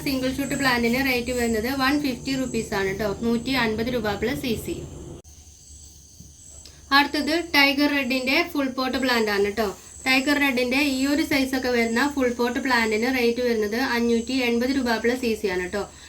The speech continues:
മിനിമം മൂന്ന് ഷൂട്ടെങ്കിലും എല്ലാത്തിലും ഉണ്ടാകും ട്ടോ. ടൈഗർ റെഡിൻ്റെ ഈ ഒരു സൈസൊക്കെ വരുന്ന സിംഗിൾ ഷൂട്ട് പ്ലാന്റുകൾക്ക് റേറ്റ് വരുന്നത് വൺ ഫിഫ്റ്റി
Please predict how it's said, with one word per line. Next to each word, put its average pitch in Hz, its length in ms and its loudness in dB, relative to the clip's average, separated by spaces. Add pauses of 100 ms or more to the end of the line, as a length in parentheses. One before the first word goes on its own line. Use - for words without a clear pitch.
(140)
മിനിമം 285 280 6 (100)
മൂന്ന് 302 280 4
ഷൂട്ടെങ്കിലും 269 520 2 (100)
എല്ലാത്തിലും 247 420 2
ഉണ്ടാകും 208 400 2
ട്ടോ. 196 100 -2 (2500)
ടൈഗർ 285 400 4
റെഡിൻ്റെ 269 420 2 (460)
ഈ 277 60 2 (100)
ഒരു 311 160 4
സൈസൊക്കെ 285 460 2
വരുന്ന 254 240 0 (180)
സിംഗിൾ 269 260 0 (120)
ഷൂട്ട് 285 240 -2
പ്ലാന്റുകൾക്ക് 247 600 2 (420)
റേറ്റ് 262 340 0
വരുന്നത് 254 340 2 (160)
വൺ 277 140 4 (120)
ഫിഫ്റ്റി 285 300 -2